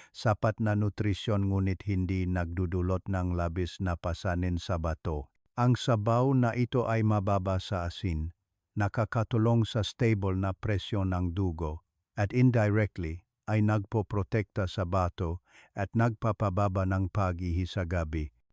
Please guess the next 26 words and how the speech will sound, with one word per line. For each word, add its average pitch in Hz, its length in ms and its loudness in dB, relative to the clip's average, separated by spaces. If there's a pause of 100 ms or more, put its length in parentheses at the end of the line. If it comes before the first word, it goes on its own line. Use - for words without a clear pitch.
(140)
Labanos 110 480 4
na 113 80 0
ipinares 110 640 0
sa 107 160 0
sariwang 104 560 0
luya, 92 460 0 (600)
ang 117 200 4
luya 123 360 4
ay 113 80 2
may 110 280 2
mainit 107 480 2
na 101 120 0
katangian, 95 880 0 (320)
anti-inflammatory, 101 1400 0 (400)
at 101 160 -2
nagpapabuti 104 960 0
ngang 101 240 0
sirkulasyon. 98 960 0 (320)
Ang 131 160 6
pagdaragdag 101 880 0
ang 107 400 2
ilang 107 320 2
hiwang 98 480 2
luya 101 400 2
sa 95 240 -2
labanos 98 560 0